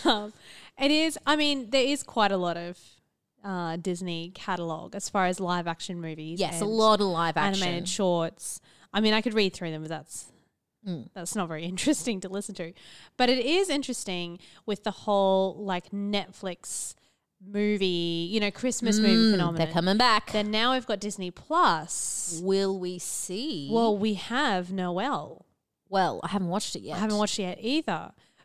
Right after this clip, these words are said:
Speaker 1: But I
Speaker 2: With
Speaker 1: feel
Speaker 2: this
Speaker 1: like
Speaker 2: is
Speaker 1: that's
Speaker 2: a
Speaker 1: gonna
Speaker 2: trend.
Speaker 1: mark a new age of these, you know,
Speaker 2: Live action
Speaker 1: l-,
Speaker 2: Christmas movies.
Speaker 1: live action direct to streaming services
Speaker 2: Mm.
Speaker 1: Christmas movies.
Speaker 2: We can only
Speaker 1: So,
Speaker 2: hope.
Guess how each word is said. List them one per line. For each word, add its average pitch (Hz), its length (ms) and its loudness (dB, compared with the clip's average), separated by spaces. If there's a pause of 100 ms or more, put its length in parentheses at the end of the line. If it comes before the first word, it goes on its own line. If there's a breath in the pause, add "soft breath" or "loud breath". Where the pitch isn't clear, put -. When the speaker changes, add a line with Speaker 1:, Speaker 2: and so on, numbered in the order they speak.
(140)
Speaker 1:
But 214 260 0
I 208 60 -2
Speaker 2:
With 185 180 -8
Speaker 1:
feel 254 180 6
Speaker 2:
this 254 100 8
Speaker 1:
like 208 100 4
Speaker 2:
is 175 40 0
Speaker 1:
that's 202 280 2
Speaker 2:
a - 40 0
Speaker 1:
gonna 208 100 8 (140)
Speaker 2:
trend. 320 600 2
Speaker 1:
mark 214 320 -2
a 220 60 0
new 202 240 0
age 208 440 2
of 180 180 -4
these, 175 680 -4 (460)
you 208 160 -6
know, 180 420 -6 (580)
Speaker 2:
Live 147 240 0
action 147 520 -6
Speaker 1:
l-, 240 80 -10
Speaker 2:
Christmas 180 320 -4
movies. 143 260 -8
Speaker 1:
live 226 180 2
action 202 680 -6
direct 196 400 -4
to 202 260 -4
streaming 190 460 -4
services 175 960 -6 (280)
Speaker 2:
Mm. 196 100 -2
Speaker 1:
Christmas 233 360 -2
movies. - 600 -12 (1120)
Speaker 2:
We 233 120 0
can 320 100 4
only 339 220 6
Speaker 1:
So, 233 60 4
Speaker 2:
hope. 220 360 4